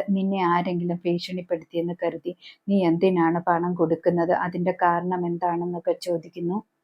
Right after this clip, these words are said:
രോഹിത്തും അപ്പോൾ രാത്രിയിൽ ശ്യാമ അലമാരിയിൽ നിന്നും ബാഗ് എടുത്ത കാര്യമൊക്കെ ഓർക്കുന്നുണ്ട്. സുസ്മിത പറയുന്നുണ്ട്, "ശ്യാമയുടെ കൊച്ചു തന്നെയാണ് ഇതെങ്കിൽ പിന്നെ എന്തിനാണ് പൈസ അവിടെ കൊണ്ടുവച്ചതെന്ന്?"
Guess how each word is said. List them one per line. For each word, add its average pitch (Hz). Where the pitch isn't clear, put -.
രോഹിത്തും 220
അപ്പോൾ 175
രാത്രിയിൽ 185
ശ്യാമ 180
അലമാരിയിൽ 185
നിന്നും 175
ബാഗ് 175
എടുത്ത 165
കാര്യമൊക്കെ 170
ഓർക്കുന്നുണ്ട്. 170
സുസ്മിത 214
പറയുന്നുണ്ട്, 175
"ശ്യാമയുടെ 196
കൊച്ചു 175
തന്നെയാണ് 175
ഇതെങ്കിൽ 170
പിന്നെ 175
എന്തിനാണ് 185
പൈസ 170
അവിടെ 175
കൊണ്ടുവച്ചതെന്ന്?" 170